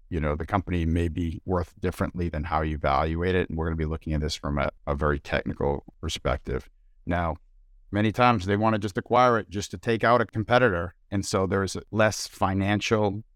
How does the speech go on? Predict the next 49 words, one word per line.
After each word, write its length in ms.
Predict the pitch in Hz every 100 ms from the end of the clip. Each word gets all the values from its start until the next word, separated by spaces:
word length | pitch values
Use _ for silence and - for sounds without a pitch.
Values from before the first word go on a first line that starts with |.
| _ -
assessment 520 | - 92 - 123 120
involved 340 | 117 123 120
in 80 | 120
that. 200 | 123 98
You 80 | 95
can 140 | 101
do 100 | 104
a 80 | 92
range, 480 | 82 87 107 123 -
high, 160 | 92
medium, 340 | 98 101 95 92
low. 260 | 98 113 - _ _ _ -
But 80 | 104
many 240 | 113 139 151
times 360 | 127 113 104 - -
when 160 | - 110
we're 140 | 104
looking 320 | 98 120 127 110
at 100 | 95
companies, 380 | 104 101 101
we 80 | 107
wanna 180 | 104 107
help 280 | - 104 -
them 300 | 104 95 90
right 160 | - 92
out 140 | 95
of 100 | 92
the 80 | 85
gate 380 | 87 90 87 82 _ -
is 420 | 87 82 78 - - _ _
how 220 | - 110
do 60 | 127
you 580 | 123 110 101 98 87 - _ -
identify 680 | 87 90 95 - 85 82 82 -
the 80 | 82
people 260 | 87 92 90
that 120 | 80
are 40 |
important? 480 | 76 - 82 67 69
And 220 | 78 90 -
what 340 | 98 90 104
I 140 | 104 113
would 160 | 98
say 260 | - 92 82
is, 260 | 80 82 - _ _ _
what 200 | 113 147
drives 440 | 117 110 107 92
your 140 | 87 82
process 720 | - 82 82 - 95 -